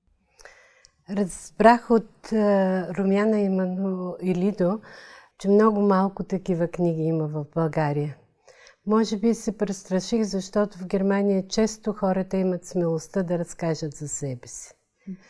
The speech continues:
Но, о-, от друга страна ми беше потребност. А, започнах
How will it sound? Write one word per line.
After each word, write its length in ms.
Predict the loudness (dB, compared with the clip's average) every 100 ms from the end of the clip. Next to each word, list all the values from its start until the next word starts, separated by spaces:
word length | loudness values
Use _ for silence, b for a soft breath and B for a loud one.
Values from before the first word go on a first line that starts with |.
| B B B B
Но, 560 | 2 4 6 6 4 0
о-, 140 | -4 -12
от 220 | -8 -6
друга 280 | 0 2 2
страна 540 | 0 2 2 4 4 4
ми 160 | 2
беше 680 | 2 0 -2 -4 -2 0 -2 -6 _ _ -14
потребност. 1040 | -6 -2 2 2 2 -4 -6 -10 -12 -12 -16 _ _ _ b b b b b b _
А, 360 | -4 0 0 0 -4
започнах 1080 | -4 0 4 2 2 -2 -2 -4 -14 -18